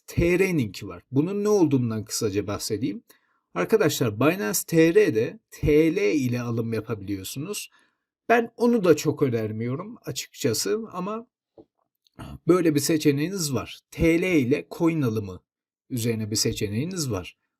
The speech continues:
Aynı zamanda, e, Binance piyas-, ya Binance borsasına, e, para yatırımları bu Binance T R üzerinden gerçekleşiyor. Ya benim Ziraat hesabım var. E,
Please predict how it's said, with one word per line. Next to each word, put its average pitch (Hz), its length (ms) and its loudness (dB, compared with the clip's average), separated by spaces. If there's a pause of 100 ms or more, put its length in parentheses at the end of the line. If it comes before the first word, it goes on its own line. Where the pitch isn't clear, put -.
(120)
Aynı 214 240 2
zamanda, 131 640 -2 (400)
e, 110 320 0
Binance 180 400 0 (360)
piyas-, 127 360 -4
ya 110 240 -4
Binance 175 420 0
borsasına, 147 680 -2 (420)
e, 113 280 4
para 143 280 2
yatırımları 139 840 2 (340)
bu - 260 2
Binance 185 460 -2
T 160 300 6
R 151 300 4 (140)
üzerinden 98 520 -6
gerçekleşiyor. 90 800 -14 (500)
Ya 127 220 2
benim 202 340 2 (180)
Ziraat 175 500 2
hesabım 156 600 2
var. 160 340 -6 (520)
E, 113 440 -2